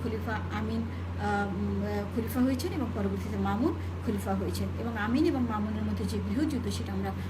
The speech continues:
পরবর্তীতে আলোচনা, একটি প্রশ্ন আছে তোমাদের, সেটি আমরা দেখব।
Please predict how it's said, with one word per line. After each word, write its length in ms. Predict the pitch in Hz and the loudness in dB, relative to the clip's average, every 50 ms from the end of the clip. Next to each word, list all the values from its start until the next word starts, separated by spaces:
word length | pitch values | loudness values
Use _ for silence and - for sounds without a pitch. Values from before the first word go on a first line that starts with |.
| - - - | -4 -2 -2
পরবর্তীতে 460 | 220 220 208 202 196 196 220 247 226 | 0 0 0 0 -2 -2 -2 -2 0
আলোচনা, 400 | 202 196 196 202 - 220 208 - - - - - - - - | 0 0 0 0 0 -2 -2 -2 -4 -4 -4 -6 -6 -4 -4
একটি 180 | - - - 254 247 | -4 -2 0 0 2
প্রশ্ন 360 | 269 277 254 - - 370 349 | 2 2 2 2 4 4 4
আছে 180 | 277 208 - 233 196 | 4 4 2 0 -2
তোমাদের, 300 | 190 185 185 190 220 311 311 - - - - - | -2 0 0 2 0 0 0 -2 -4 -6 -6 -4
সেটি 220 | - - - - 226 | -2 -2 0 0 0
আমরা 180 | 214 208 208 202 | 0 0 0 0
দেখব। 360 | 190 196 190 - - 320 | 0 0 0 0 0 0